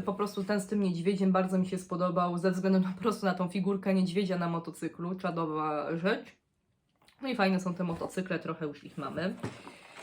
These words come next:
E, to tak trochę, żeby dopchnąć do dwustu pięćdziesięciu, bo normalnie oczywiście da się to kupić taniej. Em, z Minecrafta nowość, em, przygoda na bagnie bodajże. Zestaw ten mi się spodobał z kilku powodów, tu nawet chyba lepiej widać na odwrocie.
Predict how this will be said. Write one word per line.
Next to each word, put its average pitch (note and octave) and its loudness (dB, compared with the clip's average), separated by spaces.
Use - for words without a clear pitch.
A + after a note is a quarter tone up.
E, G3 6
to C4+ 6
tak A#3 4
trochę, A#3 6
żeby G3+ 2
dopchnąć G#3 4
do F#3+ 4
dwustu A3 4
pięćdziesięciu, G3+ 4
bo F#3 2
normalnie F#3+ 6
oczywiście - -6
da F#3 4
się F#3 -2
to F3+ -4
kupić F#3+ -8
taniej. G#3+ 2
Em, E3+ 0
z E3+ -6
Minecrafta G#3 2
nowość, F#3 0
em, E3+ -2
przygoda F#3+ 2
na D#3 0
bagnie A#3 2
bodajże. G3 2
Zestaw B3+ 2
ten C4 -8
mi B3 -6
się A#3+ -4
spodobał A3 2
z - -6
kilku C#4 0
powodów, F3 2
tu G#3+ -2
nawet G3 2
chyba F#3+ 0
lepiej F#3+ 0
widać F3+ -2
na G3+ 0
odwrocie. E3+ 0